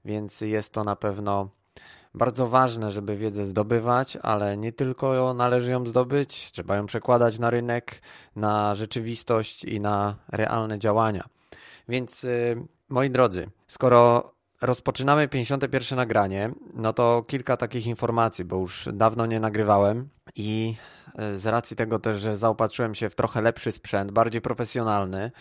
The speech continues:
mam nadzieję, że też, y, te nagrania będą dużo lepiej, mm, myślę, odebrane technicznie, więc też, y, to jest, y, dla mnie powód do jakiejś radości.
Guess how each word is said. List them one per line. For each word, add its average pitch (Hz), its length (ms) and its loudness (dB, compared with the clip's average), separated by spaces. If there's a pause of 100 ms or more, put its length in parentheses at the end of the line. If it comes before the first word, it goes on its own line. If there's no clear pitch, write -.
(340)
mam 110 160 -4
nadzieję, 117 540 2
że 107 260 0
też, - 380 -4
y, 101 320 0
te 113 120 0
nagrania 113 580 0
będą 104 640 0 (240)
dużo 107 300 0
lepiej, 110 680 2 (300)
mm, 98 320 -8
myślę, 107 360 2
odebrane 107 720 2
technicznie, 113 800 -4 (540)
więc 104 260 -4
też, 110 360 -2
y, 104 260 0
to 113 120 2
jest, 107 360 -2
y, 104 260 2
dla 104 180 -2
mnie 104 240 -4
powód 113 340 -2
do 113 80 -2
jakiejś 110 280 -2
radości. 113 600 0